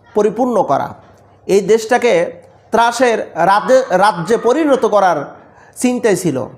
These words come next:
কিন্তু আলহামদুলিল্লাহ ওরা পারে নাই, ব্যর্থ হয়ে গেছে। আর ব্যর্থ হবেই।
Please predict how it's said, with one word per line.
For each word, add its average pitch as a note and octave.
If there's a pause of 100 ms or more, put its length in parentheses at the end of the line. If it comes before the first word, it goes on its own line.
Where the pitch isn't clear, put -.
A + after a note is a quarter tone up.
(420)
কিন্তু F#3
আলহামদুলিল্লাহ D#3+
ওরা E3
পারে C#3+
নাই, B2+ (500)
ব্যর্থ A#3+
হয়ে C#4+
গেছে। E3+ (560)
আর G3
ব্যর্থ C4
হবেই। B3